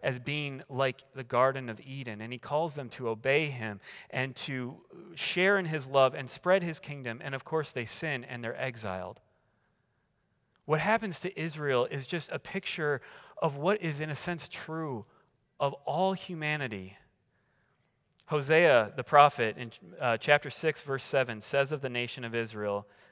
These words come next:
"They, like Adam, transgressed the covenant." Israel's exile is depicted by Jeremiah the prophet as a decreation.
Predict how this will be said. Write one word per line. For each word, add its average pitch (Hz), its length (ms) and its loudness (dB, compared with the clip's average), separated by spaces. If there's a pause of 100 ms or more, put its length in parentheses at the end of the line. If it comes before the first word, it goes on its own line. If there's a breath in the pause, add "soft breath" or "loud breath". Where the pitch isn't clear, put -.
"They, 123 480 2
like 123 300 0
Adam, 113 440 0
transgressed 104 920 -8
the - 80 -16
covenant." 95 460 -10 (2500 soft breath)
Israel's 143 480 0
exile 135 440 4
is 120 80 -4
depicted 120 640 -4 (260 loud breath)
by 120 140 2
Jeremiah 123 540 2
the 101 80 -8
prophet 123 640 2 (800 loud breath)
as 127 180 0
a 113 80 0
decreation. 113 1200 -8